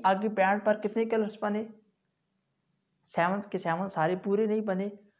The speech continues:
कुछ कलर्स दिखाई दिए थे और कुछ कलर गायब थे, तो इसको कहते हैं लाइन स्पेक्ट्रम। तो एटम्स बच्चों दे रहे थे लाइन स्पेक्ट्रम। आपने ये जाना कि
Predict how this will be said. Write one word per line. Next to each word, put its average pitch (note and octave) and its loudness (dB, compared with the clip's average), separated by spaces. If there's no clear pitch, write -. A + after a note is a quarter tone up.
कुछ A3 0
कलर्स G3+ 4
दिखाई E3+ 0
दिए G#3+ -2
थे A#3 0
और E3 0
कुछ F3+ -4
कलर F#3+ -2
गायब B2+ -2
थे, C3+ -6
तो - -12
इसको F#3 -6
कहते E3 -4
हैं E3 -4
लाइन C#3 -2
स्पेक्ट्रम। C#3+ -12
तो - -4
एटम्स B3+ 4
बच्चों G#3+ 2
दे G3 2
रहे G3+ 4
थे G3 0
लाइन G3 2
स्पेक्ट्रम। A3 -4
आपने A3+ 6
ये A3 2
जाना G#3 2
कि G#3 -4